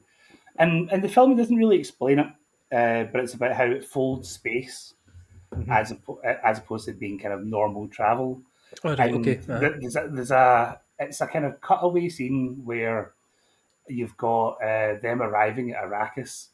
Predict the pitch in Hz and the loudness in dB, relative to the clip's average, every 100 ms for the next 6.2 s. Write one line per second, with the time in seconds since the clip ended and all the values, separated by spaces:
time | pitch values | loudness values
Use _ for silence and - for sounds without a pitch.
0 | _ _ - - _ - 107 107 117 113 | _ _ -20 -20 _ -8 -8 -4 -2 0
1 | 113 113 110 110 110 135 123 110 - 127 | -2 -8 -6 -4 -6 -8 -10 -12 -6 -4
2 | 123 135 123 117 117 - 131 113 - _ | -4 -6 -2 -2 -4 -6 -6 -6 -6 _
3 | _ _ _ _ _ - 110 113 123 - | _ _ _ _ _ -2 -2 0 -4 -8
4 | - 135 - - 131 143 127 131 123 120 | -4 -4 -6 -2 2 2 2 0 -4 -6
5 | 117 117 - - - _ 110 107 107 104 | -6 -8 -10 -16 -18 _ -8 -4 0 0
6 | 104 101 | -2 -4